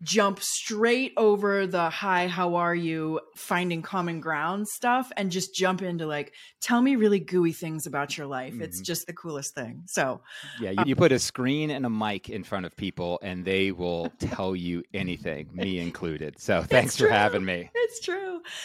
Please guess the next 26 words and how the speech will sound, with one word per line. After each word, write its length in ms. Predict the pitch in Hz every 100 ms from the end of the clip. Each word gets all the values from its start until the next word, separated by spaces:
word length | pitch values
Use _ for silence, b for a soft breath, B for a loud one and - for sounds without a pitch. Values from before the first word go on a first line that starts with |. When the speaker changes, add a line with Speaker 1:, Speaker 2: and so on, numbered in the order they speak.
| B B
Speaker 1:
Let's 240 | 262 262 240
just 240 | 294 233
jump 240 | 285 285
right 180 | 262 254
in. 220 | 320 208 170 B B
Why 260 | 196 226 262
don't 220 | 359 349
you 220 | 285 285
start 380 | 269 - 254 262
by 120 | 247
just 320 | 214 233 -
telling 480 | - - 247 269 262
me 220 | 240 233 -
a 80 | 202
little 340 | 185 220 254
bit 240 | 233 233 220
about 400 | 190 180 180 190
your 180 | 180 180
formative 920 | - - - 214 233 233 208 202 185 190
adult 500 | 175 165 143 160 165
years? 720 | 160 139 120 104 - - - - _
Speaker 2:
Yes. 280 | 127 156 -
So 600 | - 139 120 123 160 175
graduated 840 | 110 110 123 127 135 127 123 135 131
from 280 | - 143 147
college. 840 | - - 92 90 120 127 -